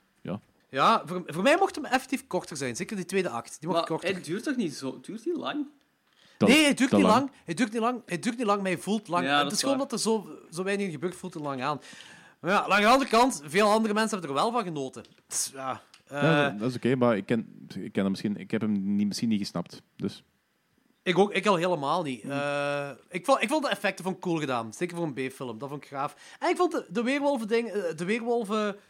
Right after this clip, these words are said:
Speaker 2: hoe de weerwolven eruit zien, vond ik echt gaaf.
Speaker 3: Ja,
Speaker 2: Wou ik
Speaker 3: zeker.
Speaker 2: trouwens ook nog aan jullie vragen. Wat zijn jullie favoriete weerwolven? Zo, weerwolven die effectief echt in wolven veranderen, als een viervoeters, echt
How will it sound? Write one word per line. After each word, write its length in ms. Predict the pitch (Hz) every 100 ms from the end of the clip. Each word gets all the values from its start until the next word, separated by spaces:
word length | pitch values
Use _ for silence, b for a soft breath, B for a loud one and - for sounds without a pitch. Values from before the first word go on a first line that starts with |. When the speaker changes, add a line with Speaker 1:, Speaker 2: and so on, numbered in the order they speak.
| b
Speaker 2:
hoe 120 | 240
de 80 | 233
weerwolven 400 | 254 302 233 180
eruit 220 | 160 147
zien, 160 | - 107
vond 160 | 190
ik 60 | 139
echt 140 | 151
gaaf. 240 | - 113 113
Speaker 3:
Ja, 120 | 147
Speaker 2:
Wou 100 | -
ik 60 | B B
Speaker 3:
zeker. 160 | 262 -
Speaker 2:
trouwens 240 | 370 311
ook 60 | 320
nog 80 | 349
aan 60 |
jullie 180 | 262 285
vragen. 420 | 160 156 175 220 - b b -
Wat 140 | 262
zijn 120 | 359
jullie 180 | 339 311
favoriete 540 | - 233 247 262 175
weerwolven? 680 | 123 139 180 165 139 120 120
Zo, 260 | 165 147 B B B _
weerwolven 520 | 113 233 254 320 254
die 120 | 202
effectief 440 | 185 220 220 226 -
echt 260 | 190 220 -
in 220 | 170 127
wolven 340 | 120 170 214
veranderen, 400 | 214 247 269 247
als 140 | 175 156
een 200 | 147 - -
viervoeters, 1000 | 127 - 185 202 190 240 349 - - -
echt 200 | 175